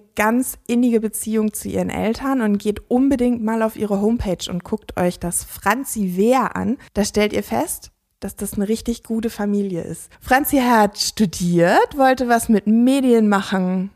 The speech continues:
oder Journalismus oder halt was mit Politik und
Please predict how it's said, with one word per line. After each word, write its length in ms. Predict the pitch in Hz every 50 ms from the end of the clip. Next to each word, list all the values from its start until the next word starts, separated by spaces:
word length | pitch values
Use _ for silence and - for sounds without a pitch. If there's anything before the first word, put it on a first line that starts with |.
| _ _ _
oder 460 | - 180 170 170 165 165 160 160 160
Journalismus 1120 | 160 160 165 165 165 165 165 165 175 214 240 233 - - 214 208 208 202 202 190 - - - -
oder 680 | 170 170 165 165 165 160 156 160 160 156 147 - - - _ _ _ _ _
halt 260 | - 233 254 269 -
was 220 | - 302 294 - -
mit 180 | 330 330 _
Politik 560 | - - 330 320 349 349 - - 508 508 - - _ - - - - - - - - _ _ _ _ _
und 720 | - 220 208 208 208 202 202 202 202 196 196 196 196 196